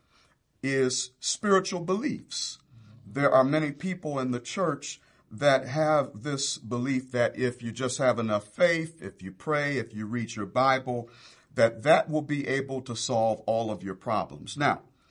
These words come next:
I would be the last person to doubt the sufficiency of Scripture. I believe that the Bible is the Word of God.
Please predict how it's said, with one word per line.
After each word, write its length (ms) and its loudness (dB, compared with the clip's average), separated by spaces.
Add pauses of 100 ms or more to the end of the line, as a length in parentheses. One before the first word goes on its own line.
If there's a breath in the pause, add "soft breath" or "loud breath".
(540 soft breath)
I 180 8
would 200 -2
be 120 0
the 160 0
last 380 4
person 560 -4
to 380 -6
doubt 460 2
the 80 -10
sufficiency 840 -8
of 100 -8
Scripture. 440 -6
I 120 4
believe 320 -4
that 160 -12
the 80 -10
Bible 400 0
is 100 -8
the 80 -10
Word 220 -6
of 100 -10
God. 360 -2